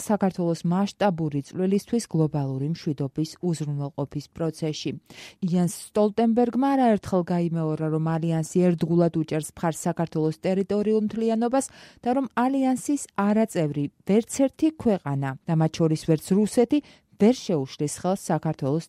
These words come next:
ნატოში გაწევრიანებას. გაწევრიანების კონტექსტში კონკრეტული თარიღები არ დასახელებულა და ეს მოსალოდნელი არც იყო, თუმცა ნატოს გენერალურმა მდივანმა აღნიშნა, რომ ორი ათას რვა წლის ბუქარესტის სამიტზე მიღებული გადაწყვეტილება ერთ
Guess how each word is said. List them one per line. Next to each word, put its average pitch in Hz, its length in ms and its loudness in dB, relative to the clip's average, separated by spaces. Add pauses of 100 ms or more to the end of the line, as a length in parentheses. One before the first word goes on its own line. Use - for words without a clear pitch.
ნატოში 151 560 -4
გაწევრიანებას. 156 840 -4 (420)
გაწევრიანების 302 800 2 (100)
კონტექსტში 214 640 -2
კონკრეტული 165 640 2
თარიღები 156 640 -2
არ 156 180 0 (100)
დასახელებულა 170 760 -2
და 240 160 0
ეს 233 80 -6
მოსალოდნელი 156 800 -4 (140)
არც - 160 -8 (180)
იყო, 147 180 2 (420)
თუმცა 170 260 -2 (100)
ნატოს 156 320 -4
გენერალურმა 170 720 -2
მდივანმა 214 420 0 (460)
აღნიშნა, 277 400 -2
რომ 320 100 2 (100)
ორი 240 200 2
ათას 240 280 -2
რვა 190 200 0
წლის 139 320 -6
ბუქარესტის 160 640 -2
სამიტზე 190 600 2
მიღებული 190 440 0
გადაწყვეტილება 202 800 -4 (300)
ერთ 165 120 0